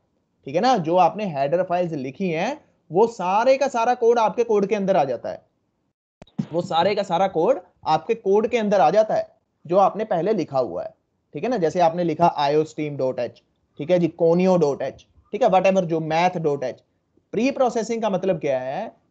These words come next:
कि जितना भी उसका कोड है, वो आपके कोड के अंदर आ चुका है, ठीक है? अब उसके बाद जो मेन कंपाइलर का, जिसको हम हार्ट बोलते हैं,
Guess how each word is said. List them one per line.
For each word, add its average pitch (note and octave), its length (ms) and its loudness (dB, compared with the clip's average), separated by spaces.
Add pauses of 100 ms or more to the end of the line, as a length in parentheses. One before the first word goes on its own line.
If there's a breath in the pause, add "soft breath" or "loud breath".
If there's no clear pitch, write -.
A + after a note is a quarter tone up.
कि G3+ 60 -4
जितना A#3+ 540 0
भी C4+ 140 0
उसका B3 320 0
कोड A3 380 2
है, F3+ 220 4
वो G#3+ 140 -2
आपके F#3 320 0
कोड F#3+ 300 2
के G3 100 -2
अंदर F3+ 240 0
आ C3 100 4
चुका - 260 -8
है, - 100 -8 (840)
ठीक F#3+ 120 0
है? - 280 0
अब C#4+ 160 2
उसके C4 300 -2
बाद A#3+ 260 0
जो B3+ 120 0
मेन A3 560 0
कंपाइलर G3+ 600 2
का, A3 160 -2
जिसको F#3 300 -6
हम G#3 220 -2
हार्ट D#3 440 2
बोलते B2+ 340 -4
हैं, F2 200 -10